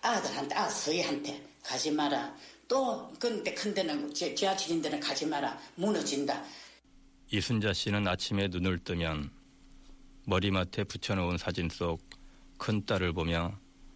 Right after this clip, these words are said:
Speaker 2: 하루를 시작하고 그리운 큰딸을 생각하면서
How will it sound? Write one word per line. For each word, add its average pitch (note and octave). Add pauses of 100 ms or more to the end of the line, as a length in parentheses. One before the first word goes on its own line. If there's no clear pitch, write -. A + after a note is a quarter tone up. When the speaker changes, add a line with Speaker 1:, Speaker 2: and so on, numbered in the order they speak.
(260)
Speaker 2:
하루를 G#2
시작하고 E2 (1160)
그리운 G#2
큰딸을 G#2
생각하면서 E2+